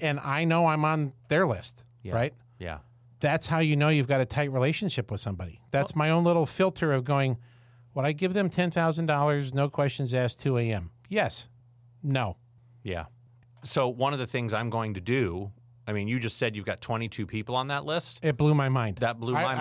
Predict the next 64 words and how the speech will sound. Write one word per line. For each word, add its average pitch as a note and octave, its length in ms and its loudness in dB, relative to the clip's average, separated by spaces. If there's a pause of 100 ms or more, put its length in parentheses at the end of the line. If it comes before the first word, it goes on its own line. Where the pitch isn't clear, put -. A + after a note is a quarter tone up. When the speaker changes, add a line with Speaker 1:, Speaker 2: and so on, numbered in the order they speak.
Speaker 2:
mind. F3 80 -2
Speaker 1:
kind F3+ 200 2
of, C#3 180 -2
I D#3 160 0
was D3+ 240 -2
a D3+ 100 -4
little D3 260 2
like, B2+ 220 0 (220)
<laughs> D4+ 280 0
"Oh, A3+ 200 4 (280)
hey, C#3+ 360 -2 (460)
how D3 160 0
about B3+ 340 4
it?" C#3+ 200 -2 (140)
Speaker 2:
Well, B2 100 2
I D3+ 100 2
think G3+ 180 -6
I'm F#3 80 -2
gonna D#3 120 -2
sit B2 220 -2
down B2 220 0
and A2+ 60 -2
do A2+ 100 -2
the G#2 100 0
exercise F#2+ 500 -2
again, E2+ 280 -6
'cause F#2 200 -6
maybe B2+ 320 -2
I A2+ 100 0
have B2 200 -4
more G2+ 160 -6
than F2 160 -8
six - 460 -8 (100)
when A2 160 -2
I G#2 80 -4
think A#2+ 220 -6
about E2 240 -4
it. D#2+ 120 -12
I B2 120 -2
don't D#3+ 100 0
know. F3+ 300 0
Maybe B2 260 -2
I A2+ 80 0
do. G#2 300 -4 (600)
I C#3+ 60 0
mean, C#3+ 140 -2
that's D#3 240 -4
something C#3+ 480 -2
with A2+ 160 -2
at G#2+ 120 -4
least C3 280 -6
the A#2 60 -8
people A#2+ 380 -6
that G#2+ 300 -2
I A#2 120 -2
consider A2+ 500 -4
inside A2 500 -4
circle. A#2 460 -2
And C3+ 180 -2
then E3 140 0
there's D#3 180 0
that C#3 180 -2
next D3 300 -6
band, G#2 540 -4